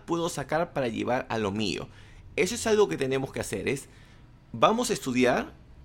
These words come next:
est-, e invertir en educación es lo más rentable que tú puedes hacer. Eh, les recuerdo, si desean aprender inglés, pueden ir a inglés para cholos punto com. Regresando al tema, es lo más rentable que puedes hacer,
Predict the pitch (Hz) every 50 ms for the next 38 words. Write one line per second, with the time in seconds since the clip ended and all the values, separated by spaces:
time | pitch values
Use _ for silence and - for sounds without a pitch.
0 | - - 135 - - - - 135 127 127 127 135 135 135 196 214 226 233 214 170
1 | 143 135 127 127 131 165 190 - - 175 170 180 170 151 147 139 147 170 185 185
2 | 180 165 156 143 139 139 - 185 185 165 131 117 113 - 110 - 135 131 131 123
3 | 127 131 135 127 127 117 98 - 180 147 107 98 95 104 - - 101 107 107 113
4 | - 180 165 127 110 104 - - 104 101 101 - 123 120 110 104 - - - -
5 | - - - 117 110 - 113 107 110 117 110 107 120 160 208 208 185 - - -
6 | 110 104 107 110 104 101 98 104 110 117 120 - - 113 104 - - - - 135
7 | 123 104 - - - 135 107 95 90 - 202 170 101 - - - - - - -
8 | - - - 120 135 135 120 113 147 135 135 135 127 123 117 101 76 73 - -
9 | - - - - - - - - - - 185 208 202 170 170 180 180 208 202 -
10 | 180 165 - 180 180 175 165 - 147 131 - 165 160 160 139 143 - - 147 -